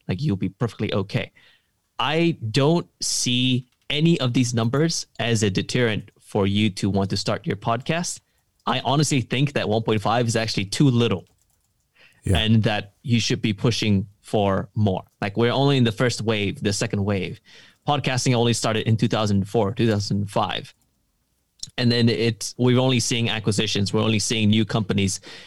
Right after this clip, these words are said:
Speaker 1: in, like, the last, like, seven to eight years. And
Speaker 2: Yeah.
Speaker 1: with, with Serial coming out in twenty thirteen, twenty fourteen, and then now you have other narrative shows,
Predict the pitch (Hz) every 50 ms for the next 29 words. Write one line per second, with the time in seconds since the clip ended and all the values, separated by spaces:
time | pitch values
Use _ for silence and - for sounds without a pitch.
0 | - - 127 127 131 117 104 123 117 117 113 113 110 107 - - - 170 _ _
1 | _ _ _ _ _ _ _ _ - 196 190 - - - - - 107 98 113 104
2 | - - - 123 123 - - 107 107 117 170 240 277 - - - _ _ _ _
3 | _ _ _ - - _ _ _ _ _ _ _ _ _ - - 120 120 120 117
4 | 113 101 117 120 117 104 - - _ _ _ _ _ _ _ _ _ _ _ _
5 | _ _ _ _ - - 110 98 92 - - 165 160 151 147 147 143 139 139 139
6 | - - 123 120 117 120 120 117 107 - 123 117 113 110 - 113 110 - - 127
7 | 120 - - 110 104 98 - 131 143 143 - - 120 123 123 120 110 107 107 107
8 | 107 110 110 107 104 104 104 110 113 113 107 104 107 110 110 107 107 101 104 -
9 | - 113 110 107 107 107 107 101 -